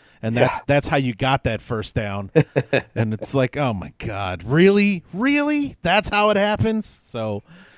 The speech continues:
Speaker 1: you know, and then, yeah, you can have Jay Cutler punching his left tackle in the face on the field and, and
Speaker 2: That was
Speaker 1: things
Speaker 2: fun.
Speaker 1: like that. That was, that was a good time.
Speaker 2: Yeah.
Speaker 1: That was good, you know. Yeah,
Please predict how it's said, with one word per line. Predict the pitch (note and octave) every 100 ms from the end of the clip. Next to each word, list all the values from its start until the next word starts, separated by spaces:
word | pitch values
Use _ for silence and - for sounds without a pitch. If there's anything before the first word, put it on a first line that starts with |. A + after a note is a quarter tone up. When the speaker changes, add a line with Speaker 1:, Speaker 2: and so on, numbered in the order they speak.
| _
Speaker 1:
you | D#3+ C#3+
know, | C#3+
and | E3+
then, | G#3+ G#3+
yeah, | A3 C3
you | C3+
can | D3+
have | C#3 C3 A#2+
Jay | C3+
Cutler | A#2+ D3 C3+ B2
punching | C#3 B2+ B2+
his | A2+
left | A#2 -
tackle | B2 A#2 A2+
in | A2
the | G#2
face | A2+ A2 A2
on | A#2
the | G#2
field | - A2 A2 G#2+ G#2
and, | G2 F#2+ _ _ _ -
and | G#2+
Speaker 2:
That |
was | -
Speaker 1:
things | A2
Speaker 2:
fun. | G2+
Speaker 1:
like | G#2 F#2+
that. | G#2+ G#2 -
That | G#2+
was, | G#2 F#2 -
that | A2+
was | A2 F#2+
a |
good | F#2+ -
time. | F#2+ F2+ - - _ _ _
Speaker 2:
Yeah. | _ - -
Speaker 1:
That | G#2+
was | G2 -
good, | F#2 F2+ - -
you | G2+
know. | F#2 F2 - _ _ _ _ _ _
Yeah, | G#2 G2